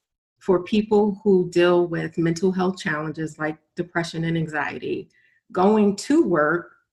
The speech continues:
was a time where you could, at a minimum, be distracted.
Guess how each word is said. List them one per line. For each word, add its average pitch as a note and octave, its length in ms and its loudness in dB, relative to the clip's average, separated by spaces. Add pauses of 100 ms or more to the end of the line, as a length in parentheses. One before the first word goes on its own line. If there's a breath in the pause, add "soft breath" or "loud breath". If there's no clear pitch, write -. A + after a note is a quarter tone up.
(120)
was F3 260 2
a F3 80 0
time F#3 640 0
where E3 140 -2
you F3 160 2
could, F3+ 180 -4
at E3 100 -2
a E3 60 -2
minimum, E3+ 420 0
be D#3+ 120 -4
distracted. - 720 -10